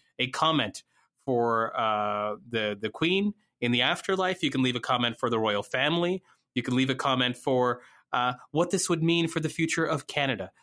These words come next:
Stephen Carter, the floor is open to you. And I know when I give you, uh, such a wide berth that you always take it to an interesting place. So don't let us down, Stephen Carter.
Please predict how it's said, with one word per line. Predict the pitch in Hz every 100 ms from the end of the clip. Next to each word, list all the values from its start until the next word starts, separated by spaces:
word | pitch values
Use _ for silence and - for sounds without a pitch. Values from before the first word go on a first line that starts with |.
| _
Stephen | - 165 160
Carter, | 165 151
the | 139
floor | - 185 165
is | 135
open | 127 120
to | -
you. | 120 117
And |
I | 117
know | 135 160
when | 143 127
I |
give | 117 120 113
you, | 113 107 - _ _ _ 110
uh, | 107 107 -
such | - 175 175
a | 165
wide | 127 117 107
berth | 113 107 -
that | 113
you | 139
always | 170 160 156 131 -
take | 120 110
it | -
to | 113
an |
interesting | 110 107 104 110
place. | - 107 -
So |
don't | 117 139 131
let | 107
us | 101
down, | - 98 92
Stephen | - 98
Carter. | - 98 98